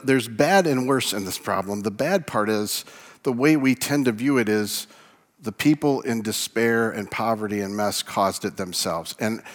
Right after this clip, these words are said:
there is accountability for things that happen. I'm not diminishing that that's an aspect. So people are not told to be free of consequence. But we miss how God looks at people in despair.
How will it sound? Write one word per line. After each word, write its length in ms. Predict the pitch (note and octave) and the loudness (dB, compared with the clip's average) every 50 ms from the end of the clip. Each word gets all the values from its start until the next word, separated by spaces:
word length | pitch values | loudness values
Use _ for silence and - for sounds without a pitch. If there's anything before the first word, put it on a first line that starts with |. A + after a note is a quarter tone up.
| - - - | -20 -8 0
there 160 | - C#3+ F3+ | 2 4 6
is 160 | D#3 F3+ F3 D#3+ | 6 6 4 4
accountability 800 | C3 - - - D#3 D#3 D3 B2+ A#2 C3+ D3 C3 G#2+ F#2+ F#2+ | 2 0 0 0 0 2 2 2 2 2 2 2 0 -2 -4
for 200 | - - G#2+ G#2 G2 | -4 -4 -6 -6 -4
things 280 | - - G#2+ G#2 F#2 | -4 -6 -6 -4 -4
that 100 | G2 F2+ | -2 0
happen. 400 | G2 G2+ F#2+ - - D2+ C#2 - - | 0 0 0 -2 -4 -10 -12 -10 -8
I'm 160 | G#2 G2 G#2+ | -6 -4 -2
not 360 | G#2+ G#2+ A2 - - A#2 F#2+ | -2 -2 -2 -4 -8 -12 -8
diminishing 560 | - G#2 G#2+ A2+ A#2+ B2 B2 - - G#2 G2+ G2 | -6 -4 -2 -2 0 0 0 0 0 -2 -2 -4
that 140 | F#2+ - | -4 -2
that's 320 | - G2+ G#2 G2 - - - - - | 0 0 0 0 -2 -8 -10 -8 -8
an 140 | F#2+ F2 - - | -8 -8 -6 -4
aspect. 640 | G2+ G2+ G#2 G2 - - - F2+ F2+ - - - - - - - - - _ | -2 -2 -2 -2 -4 -4 -4 -4 -4 -6 -8 -18 -20 -20 -20 -20 -20 -20 _
So 160 | - - - G#2+ | -10 -6 -6 -6
people 360 | - - C#3 C3 C3+ B2+ - | -2 -2 -2 0 0 -2 -2
are 120 | A2+ A2 | -2 -2
not 300 | A2 A2 G#2+ - - - | -2 -2 -4 -4 -10 -12
told 280 | - - A#2+ A2+ G2+ G2 | -8 -6 -6 -6 -6 -8
to 60 | G2+ | -10
be 140 | F#2 G2 F#2 | -8 -8 -8
free 420 | - - - B2+ B2 A#2 A2 G2+ | -10 -10 -8 -4 -2 -2 -2 -2
of 160 | - F2+ - | -4 -8 -10
consequence. 920 | - - A2+ A2 G#2 - - F#2 - - - - C#2 - - - - - - _ - - - - - - - - _ _ _ _ _ _ _ - | -10 -8 -6 -6 -6 -6 -10 -12 -12 -16 -18 -20 -18 -14 -12 -12 -12 -12 -14 _ -20 -20 -20 -20 -20 -20 -20 -20 _ _ _ _ _ _ _ 0
But 180 | B2+ A2 A#2 | 0 0 0
we 140 | A#2+ A#2+ A#2 | 0 -2 -2
miss 340 | A2+ A2+ B2 D3 D3+ - - | 0 0 0 0 0 -2 -2
how 180 | - A2+ G2+ | -2 -2 -4
God 340 | G2+ F#2+ G#2+ G#2+ A2 A#2+ A2 | -2 -2 0 0 0 0 -2
looks 240 | G2+ G#2 F#2+ - - | -4 -8 -8 -6 -8
at 120 | F2+ - | -8 -8
people 340 | - - G2+ F#2 - F#2+ F#2 | -8 -8 -8 -8 -8 -10 -10
in 120 | G2+ F#2+ F2+ | -10 -10 -10
despair. 880 | F2 F2+ - - - - - F#2 F#2+ F#2 D#2 C#2+ F2 F2+ F#2 - | -8 -8 -8 -8 -8 -8 -8 -8 -8 -8 -8 -10 -10 -12 -12 -14